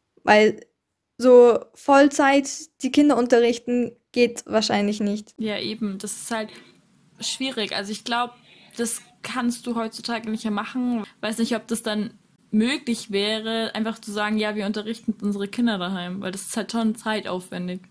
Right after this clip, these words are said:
Speaker 1: Es ist auf jeden Fall zeitaufwendig. Man, man muss sehr viel Mühe auch reinstecken. Also ich glaub, für jeden wäre das jetzt nichts. Es ist eher so ein bisschen das System dahinter, wo ich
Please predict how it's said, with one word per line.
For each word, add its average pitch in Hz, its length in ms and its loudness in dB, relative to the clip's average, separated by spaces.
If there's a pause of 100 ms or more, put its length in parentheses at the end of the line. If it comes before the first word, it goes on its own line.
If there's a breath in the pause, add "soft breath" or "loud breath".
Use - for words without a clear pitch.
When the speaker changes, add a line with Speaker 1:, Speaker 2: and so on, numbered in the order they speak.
Speaker 1:
Es 233 140 -2
ist 233 120 -2
auf 247 180 2
jeden 254 240 8
Fall 220 560 2
zeitaufwendig. 294 1040 2 (340)
Man, 247 360 4
man 247 220 4
muss 247 160 2
sehr 254 180 6
viel 254 340 4
Mühe 247 340 6
auch 220 240 2
reinstecken. 208 840 0 (520)
Also 254 220 4
ich 269 120 4
glaub, 269 340 6 (460 soft breath)
für - 140 0
jeden 294 500 4
wäre 269 160 10
das 247 180 2
jetzt - 440 -2 (200)
nichts. 240 680 2
Es 254 180 2
ist 262 120 0
eher 175 160 8
so - 100 6
ein 247 60 2
bisschen 277 240 4
das 247 360 2 (220)
System 254 640 2
dahinter, 233 400 6
wo 208 40 4
ich 214 320 -2